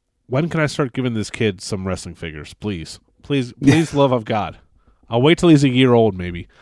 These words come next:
Speaker 1: Um, and 'cause I have so much extra shit. Um, I did get this from Paul Mart. We talked about Paul Mart. This is the Macho Man Superstars
Speaker 2: Dude,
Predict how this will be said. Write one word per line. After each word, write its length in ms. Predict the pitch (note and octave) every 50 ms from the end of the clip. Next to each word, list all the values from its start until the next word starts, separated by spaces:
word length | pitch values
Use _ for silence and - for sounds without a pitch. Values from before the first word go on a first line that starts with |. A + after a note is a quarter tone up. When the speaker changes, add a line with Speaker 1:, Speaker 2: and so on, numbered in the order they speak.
| _ - _ _ -
Speaker 1:
Um, 480 | G2 G2+ G2+ G2 G2 F#2+ F#2 F#2+ - _ _ _ _ _ _ _ _
and 220 | - G2 F#2+ F#2+ F2+
'cause 100 | - A2
I 60 | A2
have 100 | G2+ F2+
so 140 | - - G#2
much 180 | F#2 F2 - -
extra 240 | F2 E2+ - D#2 D2+
shit. 260 | - - F2 D#2+ - _ _ _ _ _ _ _ _ _ _ _ _ _ - E2
Um, 320 | E2 E2 E2 D#2+ E2 - - - - - _ - - - -
I 140 | A2+ G#2+ A2
did 200 | A#2+ B2 A#2 A2+
get 200 | A#2+ A2+ G2+ -
this 120 | C3 -
from 140 | - B2+ G#2+
Paul 240 | - - E3+ F#3 F#3
Mart. 200 | F#3 F#3 F#3 E3
We 80 | D3 -
talked 220 | - C3+ B2+ -
about 180 | C3+ B2 G#2+ G2
Paul 220 | - - D#3+ E3
Mart. 240 | E3 E3 E3 D#3 C3+
This 200 | C3+ C3+ - -
is 140 | C3 A#2 A2
the 180 | A2 G#2+ G#2 G2
Macho 420 | G2 A2 B2 C#3 - - D#3+ D3
Man 400 | C3+ C3+ C#3 C#3 C#3 C#3 C#3 C3+
Superstars 920 | C3 - - - F3 D#3+ D#3 D3 - - E3 D3 D3 D3 D3 D3 D3+ C#3 B2 - - _ - B2
Speaker 2:
Dude, 240 | C#3 D#3 D#3+ E3 D#3+